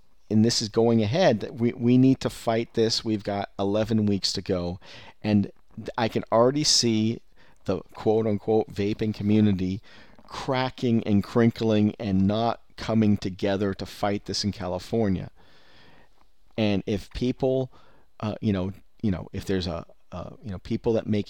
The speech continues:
e-liquids off in Timbuktu, uh, and, and, you know, they've got their whole thing, and they've, they're, they're using, uh, giant vapes to sell into California.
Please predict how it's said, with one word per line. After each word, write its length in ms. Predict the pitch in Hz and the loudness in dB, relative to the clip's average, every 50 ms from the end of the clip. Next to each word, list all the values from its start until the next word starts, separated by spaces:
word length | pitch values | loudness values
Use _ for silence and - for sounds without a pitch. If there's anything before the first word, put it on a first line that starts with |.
| - - | -6 -4
e-liquids 640 | 120 120 131 131 131 - - 139 127 120 123 - | -2 0 0 0 0 0 0 0 0 0 -2 -4
off 460 | - 110 107 104 107 104 101 - - - | -6 -4 -2 0 0 0 -2 -4 -6 -4
in 220 | 113 101 98 95 | 0 0 0 0
Timbuktu, 1040 | - - 131 135 139 135 139 143 - - - - - 147 113 98 92 92 104 104 107 - - - - - | 2 0 0 0 2 0 -2 -4 -4 -8 -4 0 2 2 4 2 2 -2 -4 -6 -12 -16 -20 -20 -12 -8
uh, 360 | 101 98 95 95 95 92 - - - - - - - - | -6 -6 -6 -6 -8 -8 -10 -12 -16 -20 -20 -16 -6 -2
and, 260 | 104 104 101 98 98 | 0 2 2 2 2
and, 400 | - 110 101 98 95 95 98 - - - - | 0 0 0 2 2 0 0 -4 -8 -8 -4
you 100 | 104 98 | -2 -2
know, 160 | 92 90 87 | 0 -2 -2
they've 200 | 90 104 101 92 | -4 -4 -4 -4
got 220 | 90 101 104 104 - | -2 -4 -4 -2 -2
their 180 | 110 98 92 | -2 -2 -2
whole 300 | 92 95 104 117 135 147 | -2 -4 -2 0 0 0
thing, 420 | 143 - - 110 101 98 98 - - - - - - - - - - | 0 2 2 2 2 2 0 -2 -4 -10 -18 -20 -20 -20 -20 -12 -4
and 180 | - 101 101 107 | 0 2 2 2
they've, 220 | 107 107 95 - - - - - - - - - | 2 0 -2 -4 -10 -20 -20 -20 -20 -20 -10 -4
they're, 160 | 104 104 - - | -4 -4 -4 -2
they're 240 | 107 101 101 95 | -2 0 0 2
using, 500 | 95 101 104 113 117 104 117 113 104 104 | 2 2 2 2 2 2 4 4 4 4
uh, 120 | 98 90 92 | 4 2 0
giant 520 | 92 - - 104 113 123 131 135 131 110 | -2 0 2 2 4 4 2 2 0 0
vapes 380 | 110 107 104 107 - - - - | 0 -2 -2 -2 -2 -4 -6 -4
to 120 | - 98 - | -4 -4 -2
sell 360 | - - - 107 117 131 131 | -2 0 0 0 2 2 2
into 180 | 127 127 120 | 2 0 -2
California. 880 | - - 123 117 120 120 113 - - 110 107 101 98 95 90 85 87 | -4 -4 -4 -2 -2 -2 -4 -2 -2 -2 0 0 0 0 -2 -4 -8